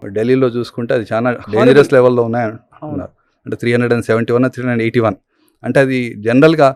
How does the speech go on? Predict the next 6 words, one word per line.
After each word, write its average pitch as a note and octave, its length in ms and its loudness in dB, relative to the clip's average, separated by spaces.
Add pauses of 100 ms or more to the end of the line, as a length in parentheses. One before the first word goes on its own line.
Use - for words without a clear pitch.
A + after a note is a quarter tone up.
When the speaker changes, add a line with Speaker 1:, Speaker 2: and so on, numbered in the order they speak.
Speaker 1:
లివబుల్ D#3+ 440 4
కండిషన్స్‌కి D3+ 760 -2
అనుగుణంగా C#3+ 480 4
కాదు A2 160 2
అది. - 380 -14
Speaker 2:
అవును. F3+ 280 -12